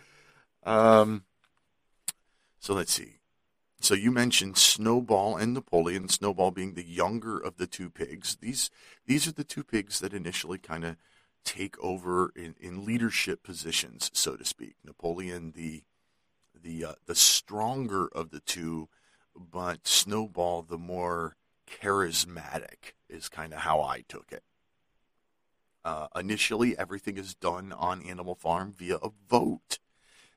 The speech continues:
They had a weekly meeting, and anything w-, that was, uh, put forth as resolutions was voted upon. Snowball and Napoleon rarely agreed, and most of the animals,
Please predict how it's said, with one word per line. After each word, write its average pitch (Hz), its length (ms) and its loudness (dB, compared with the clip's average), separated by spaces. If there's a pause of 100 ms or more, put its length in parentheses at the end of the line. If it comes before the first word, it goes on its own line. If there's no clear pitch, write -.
(100)
They 80 100 -6
had 82 180 -6
a 78 80 -2
weekly 98 520 -4
meeting, 95 600 -2 (760)
and 87 480 -10
anything 92 440 -2
w-, 87 220 -4
that 92 180 0
was, 85 340 -6
uh, 82 200 -8 (480)
put - 180 0
forth 95 320 -4
as 95 180 -4
resolutions 95 720 -4
was 123 120 -2
voted 175 360 4
upon. - 380 -2 (1200)
Snowball 107 840 0
and 110 160 0
Napoleon 90 720 -2
rarely 98 920 2
agreed, 98 540 -4 (1300)
and 95 200 -6
most 95 420 2
of 95 100 -2
the 87 160 -12
animals, 85 520 -6